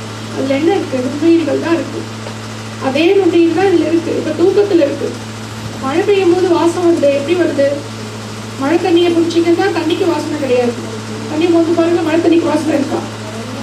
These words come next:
மழை பெய்யறதுக்கு முந்தின நிமிஷம் வரைக்கும் இந்த மண்ணை மோந்து பாருங்க, மண்ணுக்கு வாசனை இல்லை. மழை பெய்ஞ்ச உடனே இமீடியட்டா அந்த கிளம்புது. இந்த வாசம் என்ன தெரியுமா?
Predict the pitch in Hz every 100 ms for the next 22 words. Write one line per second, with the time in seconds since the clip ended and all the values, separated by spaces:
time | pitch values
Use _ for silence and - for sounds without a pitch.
0 | - - - 294 381 381 349 - 339 339
1 | 339 392 349 330 339 285 - 370 370 339
2 | 302 320 349 330 330 311 320 370 294 311
3 | 339 277 311 - 135 120 113 - - -
4 | - - - - - - 277 339 392 285
5 | 339 381 392 277 254 254 269 302 - -
6 | 269 254 349 403 392 370 320 277 277 311
7 | 320 294 294 262 277 285 339 294 302 -
8 | 285 262